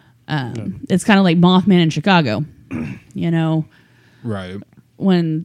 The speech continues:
Speaker 1: there's a cryptid in a big city, you get a lot of reports. Whereas when they're in the smaller ones, yeah, you get a, you get reports, but it's usually the same people and their
Speaker 2: It's just
Speaker 1: cousins with
Speaker 2: Billy
Speaker 1: the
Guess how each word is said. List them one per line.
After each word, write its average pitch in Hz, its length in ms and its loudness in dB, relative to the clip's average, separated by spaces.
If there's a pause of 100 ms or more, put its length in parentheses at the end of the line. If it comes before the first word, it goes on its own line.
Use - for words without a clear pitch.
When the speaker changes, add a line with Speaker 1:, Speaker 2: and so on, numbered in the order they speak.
(160)
Speaker 1:
there's 175 460 2
a 156 580 2 (160)
cryptid 220 460 2
in 180 120 2
a 165 60 4
big 175 380 4
city, 185 580 4 (380)
you 208 180 4
get 190 140 4
a 156 60 2
lot 151 340 0
of 143 80 -2
reports. 139 640 -4 (640)
Whereas 170 240 0
when 175 100 0
they're 170 100 0
in 160 60 2
the 156 60 0
smaller 226 420 0
ones, 175 300 2
yeah, 175 160 4
you 165 160 4
get 175 160 2
a, 147 240 -2
you 233 140 2
get 202 140 2
reports, 180 520 2
but 170 140 -2
it's 165 160 -4
usually 175 300 4
the 156 120 2
same 165 280 4
people 160 440 2
and 151 100 4
their 151 100 4
Speaker 2:
It's 151 100 -4
just 170 160 6
Speaker 1:
cousins 165 220 4
with 156 100 6
Speaker 2:
Billy 151 120 6
Speaker 1:
the 151 60 4